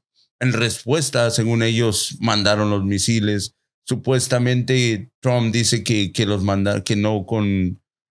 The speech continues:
no fue como para matar a, a alguien o lastimar a alguien de los Estados Unidos, sino que fueron como calculados para fallar y todo eso.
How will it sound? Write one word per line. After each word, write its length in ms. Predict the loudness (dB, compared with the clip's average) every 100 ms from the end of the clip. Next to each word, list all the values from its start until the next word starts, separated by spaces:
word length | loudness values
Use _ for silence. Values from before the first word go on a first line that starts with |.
| -2
no 200 | -2 0
fue 360 | 0 0 0
como 1000 | 0 0 0 0 0 0 0 0 -2 -4 _ _ _ _ _ _ -4
para 220 | 0 2
matar 340 | 0 0 0 0 0
a, 240 | 0 0
a 200 | 0 0
alguien 300 | 0 0 0
o 80 | 0
lastimar 560 | 0 0 -2 0 2 2
a 160 | 2
alguien 300 | 0 0 0
de 80 | 0
los 180 | -2 -4
Estados 360 | -2 0 0
Unidos, 400 | 0 0 0 -2 -8 _ _
sino 240 | -6 -2 0
que 120 | -2
fueron 420 | 0 0 0 0
como 300 | -2 0 -2
calculados 640 | -2 -4 -2 -2 -2 -2
para 260 | -4 -2 -2
fallar 480 | -2 -2 0 0 -2
y 80 | -2
todo 260 | -2 0
eso. 300 | -2 -2 -6